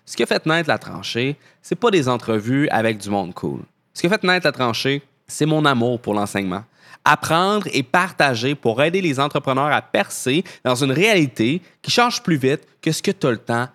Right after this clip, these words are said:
de t'adapter. Et pour ça, je vais changer la forme du contenu que je crée pour me concentrer un peu plus sur du contenu qui s'en va en profondeur sur des enjeux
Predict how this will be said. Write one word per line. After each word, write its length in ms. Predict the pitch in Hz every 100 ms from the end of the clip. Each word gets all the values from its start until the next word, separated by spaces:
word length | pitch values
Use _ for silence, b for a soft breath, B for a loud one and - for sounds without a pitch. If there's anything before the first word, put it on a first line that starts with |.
| _ -
de 60 |
t'adapter. 640 | 107 - 113 95 - - 80 _ _ _ _ b b -
Et 180 | 233 277
pour 320 | - 269 -
ça, 360 | - 107 185 233 _ _ _ _
je 140 | 101
vais 140 | 107 175
changer 300 | 165 131 127
la 100 | 113
forme 200 | 117 107
du 60 |
contenu 300 | - 95 110
que 100 | 95
je 100 | 95
crée 300 | - 185 233 b b b
pour 120 | - 233
me 100 | 208
concentrer 500 | 196 175 156 180 196
un 80 |
peu 120 | 147 120
plus 400 | 165 196 - b b
sur 160 | - 240
du 120 | -
contenu 340 | 170 147 151
qui 120 | 185 -
s'en 200 | 147 131
va 220 | 160 -
en 140 | 131
profondeur 840 | 123 - 165 165 143 131 143 151 -
sur 140 | 123
des 240 | 123 117
enjeux 420 | 139 135 127 147